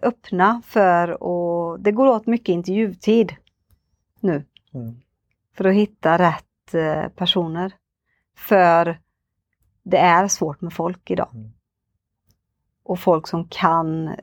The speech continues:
Speaker 1: våran typ av industri och, och verkstadskunnigt perso-, personal.
Speaker 2: Så det du s-, det du sa egentligen är att det är s-, det är svårt att attrahera, så ni får söka upp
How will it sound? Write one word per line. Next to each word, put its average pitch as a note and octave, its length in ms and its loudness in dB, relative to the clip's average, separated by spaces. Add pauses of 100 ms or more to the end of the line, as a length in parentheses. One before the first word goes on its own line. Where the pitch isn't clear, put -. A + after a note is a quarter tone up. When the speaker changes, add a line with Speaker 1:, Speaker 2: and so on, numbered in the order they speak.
(160)
Speaker 1:
våran F3 560 2
typ D#3 240 -4
av D3+ 100 0
industri D#3 760 -4
och, D#3 400 -8 (400)
och D3 100 -2 (540)
verkstadskunnigt - 880 -2
perso-, - 460 -4
personal. F#3+ 520 0 (680)
Speaker 2:
Så - 160 -6
det A2+ 140 2
du A#2 120 -2
s-, - 640 -10
det B2 180 0
du A2 140 -2
sa A#2+ 380 0
egentligen A2+ 460 0
är G#2+ 60 2
att - 140 -2
det - 80 -6
är G2+ 40 -4
s-, - 220 -12
det - 360 -6
är A2+ 40 -2
svårt A#2+ 600 -4
att G#2 180 -4
attrahera, G#2+ 500 -2
så - 160 -10
ni G#2+ 120 -6
får A2+ 200 -12
söka A2 420 -8
upp A#2 200 -6